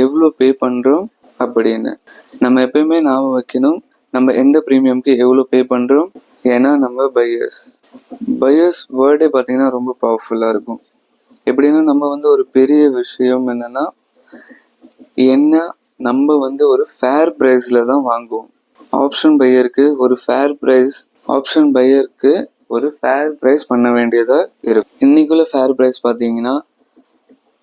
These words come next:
இந்த முப்பத்து, முப்பதுல இருந்து நம்ம இந்த முப்பத்தெட்டுக்குள்ள.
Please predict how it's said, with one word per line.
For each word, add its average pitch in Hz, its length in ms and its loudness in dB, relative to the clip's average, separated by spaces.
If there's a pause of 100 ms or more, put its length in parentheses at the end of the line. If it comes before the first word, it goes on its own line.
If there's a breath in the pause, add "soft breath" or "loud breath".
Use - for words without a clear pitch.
(600)
இந்த 127 120 2 (100)
முப்பத்து, 135 380 -2 (360)
முப்பதுல 139 440 0
இருந்து 135 220 -2 (220)
நம்ம 120 200 -4
இந்த 120 160 -4
முப்பத்தெட்டுக்குள்ள. 113 720 -4